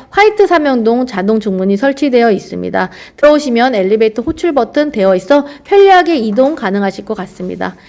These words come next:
최고급 사양의 주인 세대는 대형 주인 세대, 거실, 주방, 방 세 개, 화장실 두 개,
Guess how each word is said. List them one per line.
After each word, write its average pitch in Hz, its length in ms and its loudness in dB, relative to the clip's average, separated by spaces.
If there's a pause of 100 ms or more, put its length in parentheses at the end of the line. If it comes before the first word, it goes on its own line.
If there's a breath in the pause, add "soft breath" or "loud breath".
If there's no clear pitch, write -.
(180 loud breath)
최고급 403 420 4
사양의 339 420 2
주인 254 300 -2
세대는 220 340 -2
대형 214 220 2
주인 254 320 0
세대, 226 480 2 (140 loud breath)
거실, 320 500 2
주방, 180 320 -6 (200 loud breath)
방 196 220 -2
세 214 160 2
개, 294 200 4
화장실 359 500 2
두 196 120 -6
개, 190 120 -2